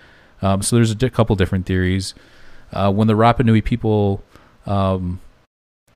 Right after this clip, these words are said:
you know, I, I just think it's a possibility. These fish are found in the area. I know for sure that some of these fish are found in Hawaii. Not that it's that close, but Polynesia,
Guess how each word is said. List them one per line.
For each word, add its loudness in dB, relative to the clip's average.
you -2
know, 0
I, -2
I 0
just 2
think 2
it's -2
a -6
possibility. 0
These -2
fish -2
are -4
found 2
in -2
the -2
area. 0
I -4
know 2
for -4
sure 0
that -4
some -4
of 0
these -2
fish -4
are -8
found -2
in -2
Hawaii. 0
Not -4
that -4
it's -8
that -2
close, -4
but -4
Polynesia, 2